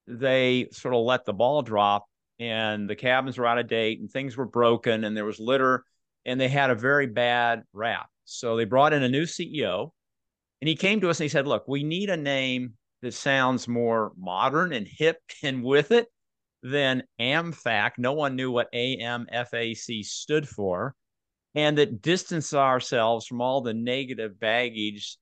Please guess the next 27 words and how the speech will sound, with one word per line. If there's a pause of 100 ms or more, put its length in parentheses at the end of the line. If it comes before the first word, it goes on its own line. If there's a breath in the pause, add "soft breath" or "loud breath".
(120)
associated
with
that. (460)
So
he
had
a (120)
very
clear
vision,
and
that's
the
very
first
step,
right?
That (540)
make
sure
you
understand
what
the
key
decision
maker